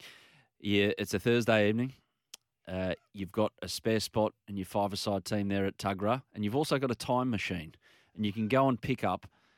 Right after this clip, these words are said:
Ronaldo at their peak, Pele at their peak, at his peak, Maradona at his peak, or Messi at his peak. Who are you going to collect to, to fill that spare spot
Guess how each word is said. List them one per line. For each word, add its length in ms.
Ronaldo 540
at 80
their 140
peak, 400
Pele 340
at 120
their 120
peak, 320
at 120
his 100
peak, 380
Maradona 640
at 60
his 140
peak, 260
or 100
Messi 400
at 60
his 140
peak. 360
Who 60
are 20
you 120
going 200
to 80
collect 340
to, 220
to 100
fill 220
that 240
spare 280
spot 280